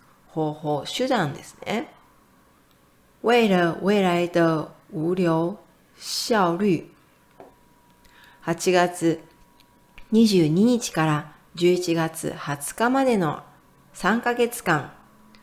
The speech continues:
从八月二十二日到十一月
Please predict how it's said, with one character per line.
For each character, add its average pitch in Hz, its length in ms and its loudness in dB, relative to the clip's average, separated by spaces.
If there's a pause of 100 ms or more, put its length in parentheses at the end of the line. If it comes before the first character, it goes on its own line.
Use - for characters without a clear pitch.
(320)
从 175 400 -2
八 185 220 4
月 185 340 2
二 180 100 2
十 180 160 -6
二 165 280 2
日 160 260 -4
到 165 280 0 (260)
十 - 200 -6
一 185 260 2
月 190 360 2